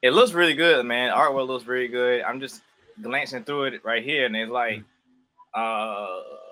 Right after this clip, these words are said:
Speaker 1: panel work really great. You know, you, it really looks cinematic. So, like, I can probably see you, it really, uh, really is getting picked up. Uh,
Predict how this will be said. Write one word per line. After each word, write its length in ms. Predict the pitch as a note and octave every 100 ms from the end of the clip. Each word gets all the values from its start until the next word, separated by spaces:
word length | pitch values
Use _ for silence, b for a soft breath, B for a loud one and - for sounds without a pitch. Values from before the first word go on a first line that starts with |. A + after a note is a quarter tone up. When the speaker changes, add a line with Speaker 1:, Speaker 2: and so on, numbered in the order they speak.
| - _ _ _ _ _ _ _ _ -
Speaker 1:
panel 300 | E3+ F3+ C#3+
work 160 | C3 B2
really 200 | C#3+ B2
great. 360 | C3 D3+ B2+ -
You 140 | C#3
know, 180 | C#3 B2+
you, 220 | B2 A#2+ A#2+
it 160 | B2
really 200 | C3+ C3+
looks 240 | C3+ B2+ -
cinematic. 520 | C3 A2+ B2+ A2 -
So, 160 | G#2 G2+
like, 160 | G2+
I 80 | A#2+
can 160 | A#2 A2 _
probably 220 | C3 B2
see 360 | G#2+ C3 B2 G#2+
you, 160 | G2+ - _ _ _ -
it 220 | A#2+ A2
really, 320 | B2+ B2 A#2+ - _ -
uh, 160 | A2+ A2
really 260 | B2 B2 A#2+
is 100 | A#2
getting 240 | A2+ G#2+
picked 260 | A#2+ G#2+ A#2+
up. 200 | G#2 - _ _ _ _ _ _ _ _
Uh, 720 | G#2 G#2 G2+ G2+ G2+ F#2+ F#2